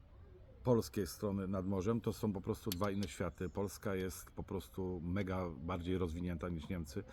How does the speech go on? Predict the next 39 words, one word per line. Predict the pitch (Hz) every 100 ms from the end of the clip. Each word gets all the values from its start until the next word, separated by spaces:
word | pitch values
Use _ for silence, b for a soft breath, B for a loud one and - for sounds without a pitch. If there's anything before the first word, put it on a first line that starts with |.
| B B B
Fakt, | - - 117 - 85
że | 82 98
Niemcy | 104 110 -
lubią | 101 123 98 92 82 85 - B B B B -
wyjazdy | 87 101 98 87 101 92 80 - - - - -
takie | 101 - 104
typu | - 98 104 -
all | 104
inclusive, | 101 85 92 76 95 123 - -
także | - 87 98
jest | 87
wszystko | - - - - 104 131 - - - - -
w | -
hotelach. | 107 95 101 104
No | 104
Polska | 123 123 - 113
jeszcze | 113 - 120 107 - B B B
tego | - 98 101
nie | 90
ma, | 67
ale | 80
Chorwacja | 104 131 135 143
też | 135 175
tego | - 78
nie | 78 78
ma, | 73 B B B -
a | 98
dużo | 92 87
ludzi | 87 80 82
tam | 82 78
jeździ. | 71 - - B B B B B B -
No | 107 135
ale | 123 117
mamy | 113 104
ku-, | - - 123
p-, | -
pyszną | - 131 - 98
polską | 95 - 87
kuchnię, | - 143 - 117